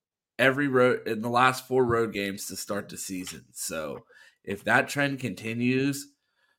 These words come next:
tomorrow's gonna be a fucking long day. Ooh, and look at Sue with the greatest comment in the chat. Tommy E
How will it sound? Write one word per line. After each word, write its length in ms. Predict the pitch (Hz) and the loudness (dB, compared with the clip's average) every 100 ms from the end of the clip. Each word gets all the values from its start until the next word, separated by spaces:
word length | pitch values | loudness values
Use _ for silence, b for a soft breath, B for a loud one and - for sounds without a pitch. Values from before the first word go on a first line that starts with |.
| _ _ | _ _
tomorrow's 480 | - 113 123 131 123 | -6 2 4 4 2
gonna 160 | 113 110 | -2 -2
be 220 | 110 98 - | -2 -2 -4
a 80 | 98 | -8
fucking 440 | - 107 98 92 90 | -4 -4 -4 -10 -8
long 320 | 95 95 90 | -6 -8 -10
day. 380 | 78 65 - - _ _ - | -10 -8 -10 -16 _ _ 0
Ooh, 340 | 131 110 - | 2 4 2
and 300 | 120 101 95 | -2 -4 -4
look 160 | 127 - | -4 -2
at 120 | - | -2
Sue 400 | - - 120 107 | 0 0 2 2
with 220 | 98 107 - | 0 -2 -6
the 140 | 92 _ | -10 _
greatest 540 | - 113 117 123 123 - | 2 4 4 2 0 -6
comment 520 | - 104 98 98 90 | -4 -2 -2 -2 -4
in 120 | 98 | -6
the 100 | 92 | -8
chat. 460 | 92 - 90 87 78 _ _ _ _ _ _ _ _ _ _ - | -6 -4 -4 -4 -8 _ _ _ _ _ _ _ _ _ _ -10
Tommy 560 | - 175 170 175 175 - | 6 10 10 10 6 6
E 500 | 135 147 135 107 | 6 8 6 4